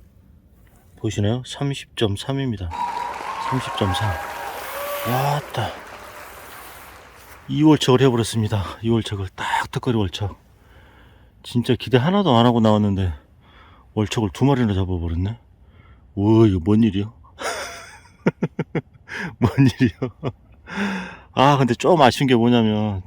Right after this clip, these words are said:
짧은 데로 좀 쳐볼 걸. 지금 막 육공대 피고 오육대 피고 다 해놨는데 상상도 안 했는데 수심 낮은 데 쪽에서 이렇게 다 나와버리니까 좀 당황스럽네요.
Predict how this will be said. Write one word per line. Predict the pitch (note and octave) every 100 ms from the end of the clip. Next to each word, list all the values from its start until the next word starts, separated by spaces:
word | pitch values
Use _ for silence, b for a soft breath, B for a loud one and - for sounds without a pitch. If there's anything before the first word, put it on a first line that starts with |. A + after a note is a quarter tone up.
| -
짧은 | D3 E3 G3
데로 | D3+
좀 | B2 A#2
쳐볼 | - C3
걸. | B2 G#2 G2 F#2 F2+
지금 | -
막 | G2+ F#2
육공대 | F#2 B2+ B2+ A#2+
피고 | - A#2 G#2
오육대 | A2+ B2+ B2
피고 | - G#2
다 | F#2 G#2
해놨는데 | A#2 B2 G#2+ G2 F#2+ F#2+ E2+ E2 B B B B B B B
상상도 | - C3+ E3 C3+
안 | A#2
했는데 | G2+
수심 | F#2+ C3+ C#3+
낮은 | G#2 F#2+ C#3
데 | D3
쪽에서 | C3+ A2+ G#2
이렇게 | F#2+ -
다 | -
나와버리니까 | G#2 G2 G2+ G2 F2+ E2 - F2+ D2+ - -
좀 | - G2
당황스럽네요. | - G2 A2+ G2 E2+ E2 F2+